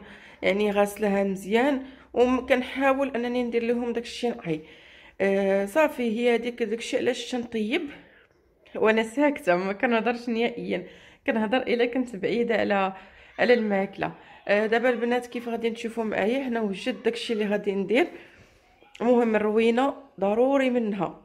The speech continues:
ما ديوش عليا هاد الايامات، ان شاء الله غير نبرا وغادي نشوف، آه، نطرف الدار ونخمل. صافي، هادشي اللي كاين البنات. اول حاجه درتها، جبت الدجاج، ما كنتش عواله كاع نطيب الغدا حيت ما عديتش نوض، ولكن فاش حسيت براسي شويه نوض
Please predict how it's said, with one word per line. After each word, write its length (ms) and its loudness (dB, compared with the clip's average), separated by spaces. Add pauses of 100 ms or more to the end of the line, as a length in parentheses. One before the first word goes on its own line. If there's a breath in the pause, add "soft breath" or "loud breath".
(120)
ما 120 -2
ديوش 400 -4
عليا 300 0
هاد 180 -4
الايامات، 640 0
ان 380 -18
شاء 160 -2
الله 220 2
غير 220 -4
نبرا 440 0 (320 loud breath)
وغادي 380 0
نشوف، 560 -2
آه، 240 2
نطرف 380 -2
الدار 500 0
ونخمل. 540 -2 (1800 loud breath)
صافي، 160 2
هادشي 220 0
اللي 120 0
كاين 200 0
البنات. 460 -2
اول 340 0
حاجه 440 0
درتها، 380 -2
جبت 340 -8
الدجاج، 420 -4
ما 80 -4
كنتش 340 -8
عواله 480 2
كاع 200 -4
نطيب 460 -4
الغدا 260 -4
حيت 200 -10
ما 100 -4
عديتش 460 -10
نوض، 220 -2
ولكن 300 -2
فاش 180 -8
حسيت 380 -8
براسي 280 -2
شويه 320 0
نوض 160 -2